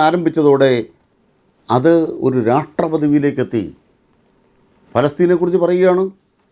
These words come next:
തൊട്ടടുത്ത് അടുത്ത ഭാഗം വരുമ്പോഴാണ് ദാ ജർമ്മനിയെ ഉദാഹരിച്ചുകൊണ്ട് ഇറ്റലിയിലേക്ക് നോക്കൂ. മധ്യതരണാഴിക്ക് ചുറ്റും ദീർഘകാലമായി സുഷുപ്താവസ്ഥയിലായിരുന്ന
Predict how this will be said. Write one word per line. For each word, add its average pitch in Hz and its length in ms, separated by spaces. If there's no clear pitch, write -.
തൊട്ടടുത്ത് 165 440
അടുത്ത 147 220
ഭാഗം 185 300
വരുമ്പോഴാണ് 196 520
ദാ 147 80
ജർമ്മനിയെ 185 480
ഉദാഹരിച്ചുകൊണ്ട് 165 640
ഇറ്റലിയിലേക്ക് 190 600
നോക്കൂ. 202 260
മധ്യതരണാഴിക്ക് 185 1200
ചുറ്റും 175 340
ദീർഘകാലമായി 175 800
സുഷുപ്താവസ്ഥയിലായിരുന്ന 165 960